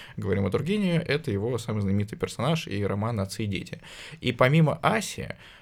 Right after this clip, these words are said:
э, в голосовании были романы типа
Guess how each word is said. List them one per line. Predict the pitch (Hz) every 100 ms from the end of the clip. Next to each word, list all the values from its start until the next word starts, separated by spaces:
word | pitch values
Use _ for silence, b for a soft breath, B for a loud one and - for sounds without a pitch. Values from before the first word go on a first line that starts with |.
| B
э, | 101 95 95
в | 98
голосовании | 98 98 123 117
были | 92 98 92
романы | 95 95 95 98 - - -
типа | - - 98